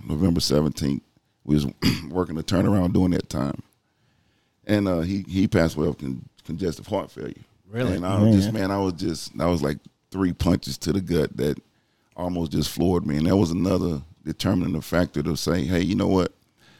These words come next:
Speaker 1: I need to get back into the gym and make sure that I'm, um,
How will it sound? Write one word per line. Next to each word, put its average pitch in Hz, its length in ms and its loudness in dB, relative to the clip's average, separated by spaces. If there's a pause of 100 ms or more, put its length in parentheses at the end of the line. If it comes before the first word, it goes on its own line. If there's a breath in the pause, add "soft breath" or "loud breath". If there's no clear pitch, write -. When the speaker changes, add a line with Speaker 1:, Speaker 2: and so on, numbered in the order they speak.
(160 soft breath)
Speaker 1:
I - 100 -2
need 82 140 4
to 82 80 -4
get 85 240 2
back 80 260 4
into 80 260 0
the 76 120 0
gym 82 320 -2
and - 120 -6
make 82 200 -4
sure 98 520 -2 (360)
that 69 180 -8
I'm, 69 240 -6 (840)
um, 78 500 -4